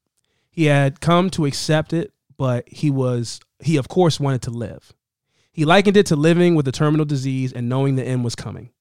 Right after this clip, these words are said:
He continued to proclaim his innocence, saying that he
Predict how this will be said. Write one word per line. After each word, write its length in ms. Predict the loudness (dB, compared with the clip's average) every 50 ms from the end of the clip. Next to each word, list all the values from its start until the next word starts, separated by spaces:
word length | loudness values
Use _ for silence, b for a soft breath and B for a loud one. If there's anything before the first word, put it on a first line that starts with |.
| _ _ _ _ _ _ _ _ _ _ _ _ _ _ _ _ _
He 120 | -8 -6
continued 380 | -4 -4 -2 0 0 0 0 0
to 80 | -2 -2
proclaim 400 | -2 -2 -4 0 0 2 2 2
his 120 | 2 0
innocence, 540 | 0 0 0 0 -2 -2 -6 -6 -8 -10 -16 _ _ _ _ _ _
saying 360 | _ -6 -4 -2 0 0 0
that 140 | 0 -2 -2
he 460 | -2 -2 -2 -2 -2 -2 -4 -6 -10